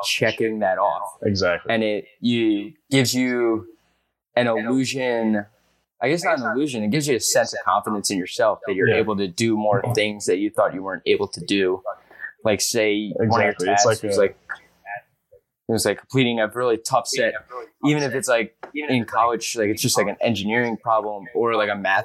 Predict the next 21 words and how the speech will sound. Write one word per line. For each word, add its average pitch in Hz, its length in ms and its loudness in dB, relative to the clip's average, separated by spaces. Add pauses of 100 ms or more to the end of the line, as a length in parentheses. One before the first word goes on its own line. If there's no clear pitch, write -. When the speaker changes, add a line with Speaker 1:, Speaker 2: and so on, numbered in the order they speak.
Speaker 1:
problem 104 260 0
in 98 160 -16
calculus. 107 560 0 (120)
If 110 120 2
you 110 100 2
complete 117 360 -2
it - 60 0
Speaker 2:
Mm-hmm. 107 60 2
Speaker 1:
down 110 300 2
and 101 140 -8
you 95 120 -8
write 101 200 4
it 101 100 0
and 101 80 -8
you 98 160 -10
check - 260 2
that 107 120 2
off 104 200 0
your 101 100 -4
to-do 95 340 -2
list, 117 340 0